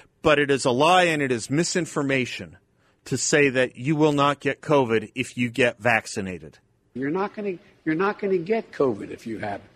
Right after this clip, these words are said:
Speaker 2: these vaccinations.
Speaker 1: You're not gonna get covid if you have these vaccinations. What on Facebook has been more false than that? What on Twitter has been more false than that?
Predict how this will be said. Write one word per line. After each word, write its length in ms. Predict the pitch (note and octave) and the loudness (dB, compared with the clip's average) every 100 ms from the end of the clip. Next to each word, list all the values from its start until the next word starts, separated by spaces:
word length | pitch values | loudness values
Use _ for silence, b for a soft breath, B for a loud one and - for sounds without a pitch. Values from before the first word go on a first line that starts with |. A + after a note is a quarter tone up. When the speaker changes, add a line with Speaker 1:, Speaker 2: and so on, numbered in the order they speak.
| b _ | b _
Speaker 2:
these 180 | A#2+ A2 | -8 -8
vaccinations. 800 | A#2+ A2 - - - - - - | -6 -6 -6 -10 -10 -10 -14 -14
Speaker 1:
You're 100 | G2 | -8
not 280 | G2+ C#3+ G#3 | 2 2 4
gonna 180 | A3+ A3 | 2 0
get 200 | G#3 G3 | 0 0
covid 300 | G#3 F#3+ F#3 | -2 0 -4
if 120 | D#3+ | -6
you 120 | E3 | -4
have 240 | C#3+ D3+ C#3 | 0 0 0
these 220 | D3+ C3 | -4 0
vaccinations. 840 | C#3 C3 - B2+ A2 G2+ - - b b b | 2 2 0 -6 -6 -8 -14 -20 b b b
What 320 | G#2+ C3 A#3+ D4+ | -4 4 6 6
on 160 | C4 | 4
Facebook 580 | A3 A3+ A3 - G#3 F3 | 4 4 4 0 -2 0
has 220 | E3+ D3 | 0 0
been 180 | - D3+ | 0 2
more 200 | D3 D3 | 4 2
false 360 | - C#3+ C3+ - | 4 2 2 -2
than 180 | C#3 A#2+ | -2 0
that? 200 | A2 - _ _ _ _ _ _ _ _ _ _ _ _ _ _ _ b b | -2 -4 _ _ _ _ _ _ _ _ _ _ _ _ _ _ _ b b
What 200 | A2 C#3+ | 0 4
on 140 | F3 F3 | 4 2
Twitter 340 | - B3 A3+ | 4 4 6
has 180 | D3+ A#2+ | 4 2
been 160 | C#3 B2 | 0 2
more 220 | A2+ A2 | 2 0
false 340 | - G2+ F#2 | 0 -2 -2
than 160 | - F#2+ | -8 -8
that? 240 | F#2 F2+ | -6 -8